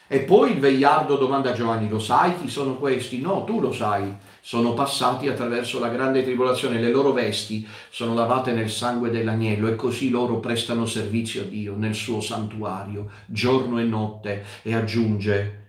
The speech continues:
"E Dio tergerà ogni lacrima dai loro occhi." Bene,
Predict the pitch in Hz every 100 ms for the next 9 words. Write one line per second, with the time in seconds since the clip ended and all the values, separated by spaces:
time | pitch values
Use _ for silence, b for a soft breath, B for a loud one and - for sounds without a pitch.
0 | _ _ 107 104 123 117 120 104 110 107
1 | 110 107 104 98 98 95 101 101 101 101
2 | 98 98 98 87 87 - 80 B B B
3 | - 240 117 104 -